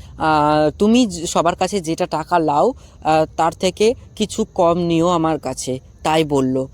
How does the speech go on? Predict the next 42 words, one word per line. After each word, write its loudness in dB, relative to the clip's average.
আমি -2
কিন্তু -2
বললাম, 0
"ঠিক -4
আছে, -4
তুমি 2
খুশি -2
মনে -2
যতটা -2
দিতে -2
পারবে -4
আমি -4
তত -2
টাকাই -4
নিব, -2
আমি -2
তোমাকে -2
জোর 0
করব -2
না -4
বা -2
বলবো 0
না -2
যে -2
আমাকে -4
এতটা -2
টাকা -4
দিতে -6
হবে। -2
তুমি 0
খুশি -2
মনে -2
আমাকে -4
যতটা -2
টাকা -4
দেবে 0
আমি -2
ওটাই 0
নিয়ে 0
নেব, 0
ঠিক 0
আছে? 0